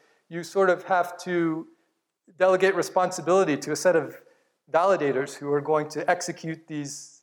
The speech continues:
these, um, exchanges for you. And, you know, it, in Truebit, there are no, you know, upper class nodes. You know, there's, it's, there's no hierarchy. It's,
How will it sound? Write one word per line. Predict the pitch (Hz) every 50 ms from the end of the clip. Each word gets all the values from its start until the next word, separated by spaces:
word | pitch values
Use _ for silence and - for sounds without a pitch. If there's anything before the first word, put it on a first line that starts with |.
| _
these, | 135 135 135 139 139 135 127 - - _ _ _ _ _ _ _ _ _ _ _ 131
um, | 127 127 123 120 120 123 120 123 127 143 147 160 139 _ _ _ _ _ _ _ _ _ _ - _ _ _ _ _
exchanges | 156 139 - - 208 220 226 170 151 127 -
for | - 147 139 135
you. | 139 151 160 - _ _ _ _ _ _ _ _ _ _ _ _ _
And, | - 147 143 143 143 147 147 143 143 143 - - - 196
you | 196 160
know, | 156 156 147
it, | 151 - - - - - _ _ _ _ _ _ _ -
in | 165 156
Truebit, | - - 247 240 202 208 190 196 -
there | 165 175 170
are | 170 170 170
no, | 170 180 185 185 180 175 165 147 147 - - _ _ _ _
you | 165
know, | 165 156 143 143 147 -
upper | 190 175 180 180
class | 170 - - 175 160 151 - - - - - - _ _ _ _ _ _
nodes. | - 151 170 165 156 156 - -
You | - 165
know, | 156 156
there's, | 160 151 -
it's, | 180 180 - 170 - -
there's | - - 160 147 170
no | 190 -
hierarchy. | - 180 175 175 165 156 151 147 - 170 156
It's, | 147 147 151 - -